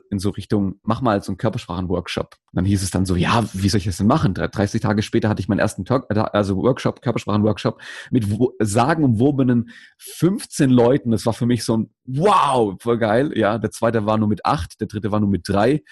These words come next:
Danach ging's wieder hoch mit dreiundzwanzig. Das war so, so eine Achterbahnfahrt. Und da habe ich natürlich auch Sorgen gehabt, wie ist es mit den neuen,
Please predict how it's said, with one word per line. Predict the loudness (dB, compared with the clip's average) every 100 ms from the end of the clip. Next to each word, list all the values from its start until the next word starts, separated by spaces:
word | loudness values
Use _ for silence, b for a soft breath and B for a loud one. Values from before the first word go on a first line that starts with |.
| B B
Danach | -4 -2
ging's | -2 -4
wieder | -2 -2
hoch | -2
mit | -6 -2
dreiundzwanzig. | -4 -2 0 0 0 -2
Das | -4 -2
war | 0
so, | 0 -2 B B B B B
so | -2
eine | 0 2
Achterbahnfahrt. | 0 0 2 0 0 -2 -2 -2
Und |
da | -2
habe | -2
ich | -4
natürlich | -8 -8 -6
auch | -6
Sorgen | -2 -2 -2
gehabt, | -2 -4 -2
wie | -4
ist | -4
es | -6
mit | -2
den | 0
neuen, | 0 0 -2